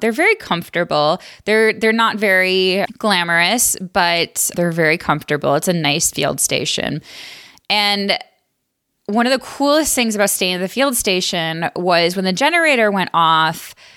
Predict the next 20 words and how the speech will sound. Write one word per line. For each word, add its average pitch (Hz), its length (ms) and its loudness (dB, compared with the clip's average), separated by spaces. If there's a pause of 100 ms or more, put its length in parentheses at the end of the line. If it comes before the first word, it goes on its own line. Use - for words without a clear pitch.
(180)
the 202 140 -6
elephants 185 760 0
would 170 220 -4
come - 240 -8
out. - 380 -6 (540)
And 175 500 -2 (220)
some 277 600 0
nights 180 580 -2 (100)
the 185 420 0
moon 196 320 -2
was 185 140 -4
so 233 340 -2
bright 190 580 -2
that - 120 -6
you 196 100 -2
could 185 160 -2
see - 300 -2
them 180 340 -2
really 170 760 -2
well. 120 400 -2